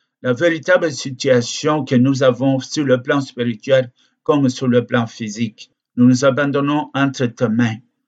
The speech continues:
Seigneur, comme tu as dit, même dans le repos, sans toi, c'est en vain que nous nous reposons.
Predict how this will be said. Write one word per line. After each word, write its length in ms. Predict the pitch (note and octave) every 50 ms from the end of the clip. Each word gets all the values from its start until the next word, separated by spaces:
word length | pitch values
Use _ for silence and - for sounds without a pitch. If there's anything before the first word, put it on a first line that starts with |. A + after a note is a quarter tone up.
| _ _
Seigneur, 500 | - - D3 C#3+ D3+ E3+ E3+ F3 D#3 -
comme 260 | E3+ E3 D#3+ D#3 C3+
tu 160 | B2 - C#3+
as 100 | C#3 C3+
dit, 420 | C3 B2+ D#3+ G3+ G3+ D3+ B2 - - _ -
même 360 | B2+ C#3 E3+ G3+ G3+ F#3+ F3+
dans 180 | C#3 D#3+ D#3+
le 100 | D#3 D3
repos, 480 | C3+ C3+ C3 B2 A2 - - C#3 B2+ A#2+
sans 320 | A#2+ - - - F#3+ G3
toi, 340 | - - - E3+ E3 E3+ F#3 G3+
c'est 280 | - - C3+ B2+ A#2+ C3+
en 140 | C3+ C3+
vain 260 | C3 A#2+ D3+ D3+ C#3+ B2+
que 100 | - B2+
nous 200 | A#2+ B2 A#2+ A#2
nous 160 | A#2 A#2 A2+
reposons. 680 | A2 B2 A#2+ - - A#2+ A2+ G#2 A2+ A#2+ A2 G#2+ G#2